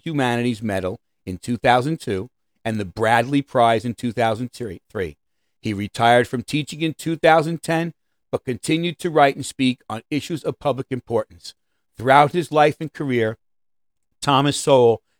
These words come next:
has been a prominent voice in racial thought and an influential figure in fields of economics and social theory. His work has challenged conventional wisdom and sparked debate on issues ranging from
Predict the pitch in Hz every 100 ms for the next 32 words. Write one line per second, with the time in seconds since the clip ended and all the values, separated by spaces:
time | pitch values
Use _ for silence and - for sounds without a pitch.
0 | - 117 107 104 - - - 170 170 170
1 | 170 180 117 143 139 135 - 113 104 101
2 | 139 147 - 151 160 _ _ _ _ _
3 | _ _ - 147 147 - _ _ _ -
4 | 117 101 - 147 170 - 165 160 - 165
5 | - 151 127 131 127 _ _ - 98 -
6 | - 143 147 139 151 123 - 101 123 135
7 | 143 143 - 104 98 - 127 - 135 -
8 | 113 92 76 _ _ _ _ 104 78 98
9 | 113 - 104 - - 127 127 139 131 -
10 | 87 78 104 107 113 113 98 82 85 85
11 | - _ _ _ 80 - - - _ -
12 | 151 80 - _ _ 107 90 110 120 101
13 | 98 104 110 151 113 107 107 92 101 87
14 | 85